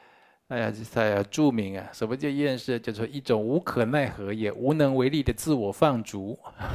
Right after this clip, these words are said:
<laughs>本质上是不是不同呢？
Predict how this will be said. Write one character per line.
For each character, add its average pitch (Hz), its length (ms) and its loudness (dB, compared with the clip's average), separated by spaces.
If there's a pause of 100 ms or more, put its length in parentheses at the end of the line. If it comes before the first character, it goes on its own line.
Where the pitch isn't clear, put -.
(760)
<laughs> - 1800 -12
本 151 180 6
质 156 180 2
上 160 200 8
是 151 140 0
不 139 100 -2
是 - 120 -4
不 139 140 2
同 104 320 0
呢？ 107 220 -8